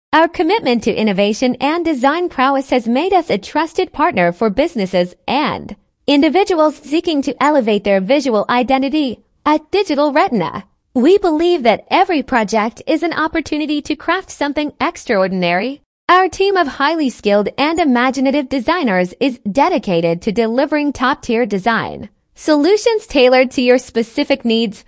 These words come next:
whether it's creating captivating branding, striking marketing materials,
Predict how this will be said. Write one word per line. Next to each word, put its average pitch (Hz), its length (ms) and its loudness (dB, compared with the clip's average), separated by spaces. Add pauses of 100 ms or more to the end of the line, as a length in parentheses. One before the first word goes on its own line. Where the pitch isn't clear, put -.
(180)
whether 359 280 2 (100)
it's 359 200 -2
creating 330 540 -2
captivating 311 760 -2
branding, 202 640 -2 (220)
striking 339 600 0
marketing 247 440 0
materials, 180 760 -2